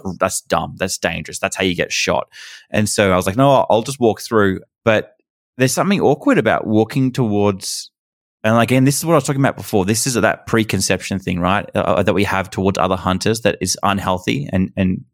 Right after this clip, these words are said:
dangerous to us and how we're perceived. But you think, like, "I don't know these guys. Like, they've got guns. I've got a gun. I'm walking out of the bush.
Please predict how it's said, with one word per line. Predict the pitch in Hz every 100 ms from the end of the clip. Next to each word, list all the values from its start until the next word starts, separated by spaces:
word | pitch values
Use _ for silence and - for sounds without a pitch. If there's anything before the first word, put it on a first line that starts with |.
| -
dangerous | 92 95 107 110
to | -
us | 90 113 - - - - -
and | 101
how | 95 95
we're | 82 92
perceived. | - 113 - 120 - - - _
But | 127
you | 135
think, | 160 139
like, | 107 -
"I | 131
don't | 208
know | 87 85
these | 85
guys. | - 92 113 156 160 -
Like, | - - -
they've | 104 151
got | 165 110
guns. | 123 123 147 151 -
I've | - 139
got | 175
a | 156
gun. | - 131 143 156 -
I'm | 135
walking | 147 147 151 117
out | 127
of | 123
the |
bush. | 107 127 139 -